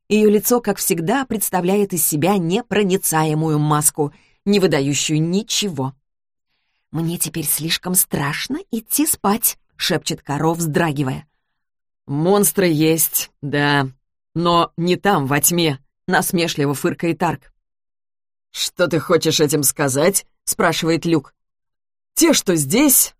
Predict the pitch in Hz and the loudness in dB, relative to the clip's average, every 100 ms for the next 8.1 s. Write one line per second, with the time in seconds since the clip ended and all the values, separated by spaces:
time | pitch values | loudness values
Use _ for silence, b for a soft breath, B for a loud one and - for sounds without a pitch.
0 | - 170 156 - 160 - 175 165 156 151 | -2 -2 0 -2 0 0 -2 2 0 0
1 | 156 156 156 151 156 156 147 135 _ _ | -2 2 2 4 4 4 2 -2 _ _
2 | _ _ - 156 202 196 170 - 170 147 | _ _ -4 4 6 6 4 -2 0 0
3 | 170 208 165 147 131 135 _ 143 156 160 | 2 2 2 0 -2 -4 _ -4 -2 2
4 | 208 - - 170 170 165 160 147 143 147 | 2 2 0 0 2 0 0 0 0 0
5 | 147 - _ _ _ _ _ _ - 240 | -2 -6 _ _ _ _ _ _ 0 2
6 | 233 190 226 262 185 - 156 156 143 165 | 4 2 2 -2 -2 0 2 2 0 -2
7 | 160 160 165 156 - 143 143 175 302 - | 0 2 2 0 -2 -2 0 0 0 -4